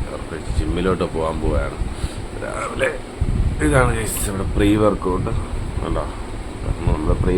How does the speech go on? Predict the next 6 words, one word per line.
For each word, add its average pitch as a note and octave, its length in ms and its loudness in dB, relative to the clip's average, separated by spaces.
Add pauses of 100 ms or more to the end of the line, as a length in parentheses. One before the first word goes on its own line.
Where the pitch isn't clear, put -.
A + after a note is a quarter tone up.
വർക്കൗട്ട്. - 400 -2 (3750)
പ്രീ F#2 220 4
വർക്കൗട്ട് G2+ 400 4
കഴിക്കുക, F#2+ 500 4
ജിമ്മിലോട്ട് F2+ 480 4
പോവുക, D2+ 220 -2